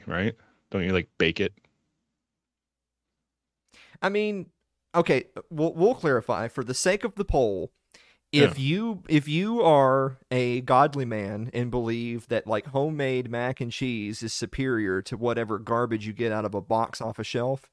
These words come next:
Speaker 2: then that's what
Speaker 1: Yeah.
Speaker 2: this is.
Speaker 1: Okay,
Speaker 2: If
Speaker 1: yeah.
Speaker 2: you, if, if you are a godless heathen who believes that some powder that comes out of a box is superior, then that's what this is.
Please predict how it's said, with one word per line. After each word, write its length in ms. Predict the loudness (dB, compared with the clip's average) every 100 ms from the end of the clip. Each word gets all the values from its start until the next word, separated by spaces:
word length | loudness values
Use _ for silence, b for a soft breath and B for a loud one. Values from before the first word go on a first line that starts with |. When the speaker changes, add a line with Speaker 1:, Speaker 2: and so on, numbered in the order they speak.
| -10
Speaker 2:
then 140 | -6
that's 240 | -6 -6
what 140 | -4 0
Speaker 1:
Yeah. 60 | 0
Speaker 2:
this 120 | 0
is. 300 | -6 -10 -16 B B B B 2
Speaker 1:
Okay, 140 | 6
Speaker 2:
If 160 | 6 4
Speaker 1:
yeah. 200 | 2 2
Speaker 2:
you, 220 | 2 -2 4
if, 260 | 4 4 4
if 240 | 2 4
you 220 | 0 4
are 120 | 6
a 100 | 6
godless 560 | 4 8 10 10 6 0
heathen 400 | -2 -2 -2 -2
who 140 | -2
believes 520 | 0 0 0 0 -2 -2
that 160 | -4
some 200 | 0 -2
powder 400 | 0 2 2 2
that 140 | -2 -4
comes 200 | -4 0
out 120 | 0
of 80 | 0
a 60 |
box 440 | 2 4 4 0 -6
is 80 |
superior, 800 | -6 -8 -2 0 0 0 -4 -6 _ _ b b -4
then 240 | -2 0
that's 220 | -2 -2
what 120 | -6 -6
this 160 | -8
is. 240 | -8 -10